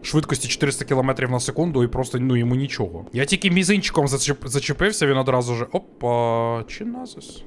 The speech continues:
Сюди. Ти можеш пройти через паутину, можеш перевірити. Ага, да-да-да, щас, щас, щас, щас, щас, щас, щас, щас я вам так і повірив. Баклажанчики. Так, security room, хорошо, ми тут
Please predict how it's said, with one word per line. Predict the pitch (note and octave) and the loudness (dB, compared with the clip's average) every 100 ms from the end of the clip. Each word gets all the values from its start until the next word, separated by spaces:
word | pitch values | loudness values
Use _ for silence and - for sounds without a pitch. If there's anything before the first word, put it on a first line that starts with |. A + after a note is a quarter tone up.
| - - | -18 -18
Сюди. | - C#3 D3 E3 - - | -16 -14 -12 -12 -14 -16
Ти | - | -8
можеш | C3 - | -8 -4
пройти | B2+ B2+ | -6 -4
через | C3 A#2+ | -4 -2
паутину, | B2+ B2 G#2 | -2 -2 -2
можеш | G#2+ - | -4 -4
перевірити. | A2+ G#2 F#2+ F#2+ | -4 -4 -6 -6
Ага, | A2+ G2+ F#2 | -6 -6 -8
да-да-да, | F#2 F2 E2+ | -8 -10 -12
щас, | - F2 | -16 -18
щас, | - F#2 | -18 -20
щас, | - F#2+ | -18 -20
щас, | - - | -18 -16
щас, | - - | -18 -20
щас, | - - - | -20 -20 -18
щас, | - - - - | -18 -18 -20 -20
щас | - G#2+ | -12 -10
я | G2+ | -8
вам | G2+ | -8
так | A#2 | -10
і | |
повірив. | G#2+ G2 F2 E2+ - - - - - - - | -10 -10 -10 -12 -16 -20 -20 -20 -20 -20 -14
Баклажанчики. | G2 F#2+ F#2 F2 F2 - - - - - - - - | -10 -8 -8 -10 -12 -16 -16 -18 -20 -20 -20 -20 -6
Так, | B2 - | -4 -4
security | - - F3 B2+ B2+ | -6 0 2 2 0
room, | G#2 F2+ | -2 0
хорошо, | C3+ - | -2 -2
ми | A#2 | -4
тут | B2+ | -6